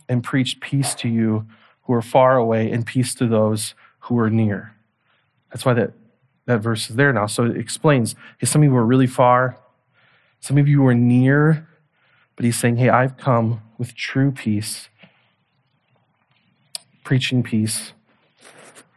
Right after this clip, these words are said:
to make us, us, to bring us together to be one." And the, the verse before we hear, "A new, a new thing. I'm making a new humanity." I'm not saying you're not welcome to this humanity. I'm saying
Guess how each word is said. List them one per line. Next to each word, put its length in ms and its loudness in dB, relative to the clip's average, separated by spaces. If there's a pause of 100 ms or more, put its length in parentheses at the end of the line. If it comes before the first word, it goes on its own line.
(200)
to 120 2
make 320 2
us, 380 -2 (280)
us, 600 -2 (500)
to 100 -2
bring 300 2 (120)
us 360 -2
together 580 0 (440)
to 100 0
be 140 2
one." 280 2
And 140 0
the, 60 -2
the 140 -2
verse 220 2
before 240 -2
we 120 0
hear, 220 0 (200)
"A 80 2
new, 600 6
a 80 4
new 260 6
thing. 300 0
I'm 100 2
making 260 2
a 60 6
new 360 6
humanity." 680 2 (220)
I'm 120 6
not 160 4
saying 200 2
you're 120 4
not 180 4
welcome 360 2
to 120 -4
this 360 2
humanity. 440 4
I'm 140 2
saying 340 0